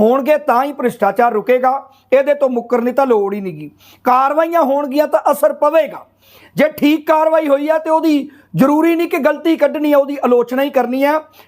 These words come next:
ਠੀਕ ਕਾਰਵਾਈ ਨੂੰ ਠੀਕ ਕਹਿਣਾ ਚਾਹੀਦਾ। ਪਰ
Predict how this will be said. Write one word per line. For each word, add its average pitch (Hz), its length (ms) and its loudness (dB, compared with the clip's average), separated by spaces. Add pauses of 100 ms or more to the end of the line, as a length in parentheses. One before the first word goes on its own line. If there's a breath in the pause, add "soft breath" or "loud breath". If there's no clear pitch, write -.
(140)
ਠੀਕ 320 380 0
ਕਾਰਵਾਈ 262 340 2
ਨੂੰ 285 160 -8
ਠੀਕ 262 300 -4
ਕਹਿਣਾ 311 240 2
ਚਾਹੀਦਾ। 160 360 -12 (560 soft breath)
ਪਰ 269 260 -2